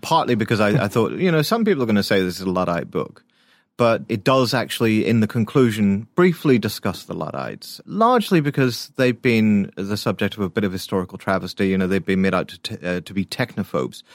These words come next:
And all they really wanted was for the workers not to be dominated by the machines. And if you see in the beginning of the book, I describe three what you might characterize as kind of dialectical reversals. So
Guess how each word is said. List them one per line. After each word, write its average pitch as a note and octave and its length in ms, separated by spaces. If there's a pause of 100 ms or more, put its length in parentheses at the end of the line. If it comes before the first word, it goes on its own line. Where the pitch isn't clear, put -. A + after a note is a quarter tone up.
(340)
And F#3+ 140
all C#4 120
they A3 120
really E3+ 240
wanted C3 580
was A2 260
for A2 200
the G2+ 80
workers A#2 400
not A#2 200
to - 60
be G#2+ 80
dominated G2 480
by F#2 140
the F2+ 60
machines. - 600 (640)
And B2+ 280
if - 120
you C#3 80
see C#3 480
in A#2 140
the A2 60
beginning A#2+ 360
of G#2 60
the G#2 80
book, G#2 240
I G#2 100
describe G#2+ 720 (160)
three C3 520
what A#2+ 260
you G#2+ 80
might A2+ 220
characterize G#2 520
as G2 120
kind G2 260
of F#2+ 160 (440)
dialectical G#2+ 640
reversals. F#2 720 (220)
So G2+ 400